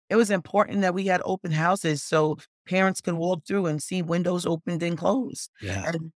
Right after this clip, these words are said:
Speaker 1: and, you know, bathrooms worked and, you know, what social distancing was gonna look like, right? Like, so it was, there were big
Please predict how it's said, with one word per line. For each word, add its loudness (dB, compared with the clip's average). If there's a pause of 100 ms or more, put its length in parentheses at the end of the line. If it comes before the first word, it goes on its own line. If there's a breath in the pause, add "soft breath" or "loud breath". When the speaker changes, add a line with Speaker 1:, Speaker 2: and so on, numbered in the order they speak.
Speaker 1:
and, 0
you 2
know, 0 (260 soft breath)
bathrooms 0
worked 0
and, 0 (480)
you 0
know, 0 (140)
what 2
social 2
distancing 0
was -2
gonna -2
look -4
like, -6
right? 2
Like, 4
so 4
it 2
was, -2 (260)
there 2
were 2
big 0